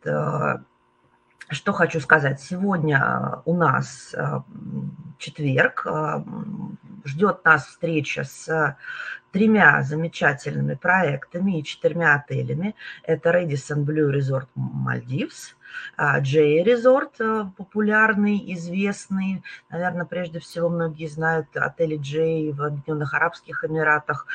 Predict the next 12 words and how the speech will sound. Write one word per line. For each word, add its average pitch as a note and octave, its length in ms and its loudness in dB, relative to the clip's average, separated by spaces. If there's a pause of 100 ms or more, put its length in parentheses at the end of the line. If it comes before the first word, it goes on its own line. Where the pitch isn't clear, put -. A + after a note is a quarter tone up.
(160)
Очень D#3+ 280 -6
большим D#3 320 -4
спросом D3 460 -4
там C#3+ 220 -6
у C#3+ 40 -4
нас C#3+ 320 -4 (100)
эта - 100 -20
сеть C#3 260 -8 (100)
пользуется. C#3 800 0 (400)
И C#4 280 4
отели E3 840 6
Робинсон. F#3+ 680 0